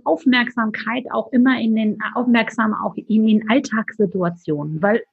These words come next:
wahrscheinlich passiert euch das ständig, dass ihr an irgendetwas denkt. Ja, also das ist ich zum Beispiel, du denkst gerade an eine Person und das Telefon klingelt und die Person ist am Telefon.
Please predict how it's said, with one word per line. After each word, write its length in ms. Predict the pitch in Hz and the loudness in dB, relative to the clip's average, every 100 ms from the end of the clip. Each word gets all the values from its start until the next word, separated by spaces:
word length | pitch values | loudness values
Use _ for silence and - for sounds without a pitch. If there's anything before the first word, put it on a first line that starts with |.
| _ | _
wahrscheinlich 540 | 226 - 262 320 285 - | -8 0 2 2 0 -6
passiert 340 | 214 - 302 | -4 0 0
euch 160 | 240 240 | -2 -6
das 160 | 226 | -6
ständig, 520 | - 277 349 247 120 - _ - - - | -2 -2 0 0 -2 -10 _ -20 -10 -4
dass 160 | 208 | 0
ihr 100 | 240 | 0
an 120 | 214 | 0
irgendetwas 540 | 226 262 277 - 185 - | 0 -2 -2 -6 -8 0
denkt. 520 | 170 208 403 - - _ _ - | 2 2 0 -4 -18 _ _ -4
Ja, 280 | 170 220 277 | 2 2 2
also 260 | 208 190 180 | 0 -2 -4
das 200 | 190 190 | -6 -4
ist 160 | 214 | -4
ich 180 | 247 254 | -4 -4
zum 120 | 247 | -4
Beispiel, 160 | 240 220 | 0 0
du 80 | 196 | 2
denkst 240 | 220 269 | 2 0
gerade 200 | - 254 | -2 -6
an 120 | 226 | -4
eine 80 | 214 | -2
Person 360 | 220 190 208 269 | 0 0 2 2
und 60 | |
das 120 | 240 | 0
Telefon 320 | - 285 294 240 | 2 2 2 2
klingelt 280 | 240 226 | 4 2
und 60 | 220 | 0
die 60 | 214 | 0
Person 280 | 220 226 | 0 0
ist 100 | 240 | 0
am 80 | 180 | 0
Telefon. 420 | 165 156 156 131 | -4 -4 -6 -12